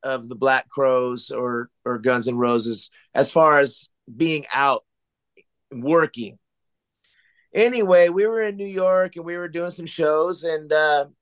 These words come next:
the Black Crowes were hanging out with their producer, George Strikulius,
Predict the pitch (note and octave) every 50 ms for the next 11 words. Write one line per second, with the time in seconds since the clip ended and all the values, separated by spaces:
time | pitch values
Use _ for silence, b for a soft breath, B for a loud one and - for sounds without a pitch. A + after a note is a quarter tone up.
0 | _ _ _ _ _ _ _ _ _ C#3 D3+ C3 D3+ F3+ F#3 G3 G3 - _ -
1 | G3+ G#3+ A#3+ A#3+ G#3 F#3 F#3 F#3+ F3+ - - - _ D#3 E3 D#3 E3+ E3 E3 D#3+
2 | D#3+ D#3 - - F#3 F#3 F3+ F3+ F#3 F#3 F3 D#3+ E3+ D#3+ E3 D#3 D#3 - D#3+ D3+
3 | F3 G3 A3 - - D#3+ D3+ C3+ B2 D#3+ E3 E3+ F3+ - - - D3+ C#3 - F3
4 | G#3 B3 A#3+ G3 D#3+ D3 D#3 E3+ - - -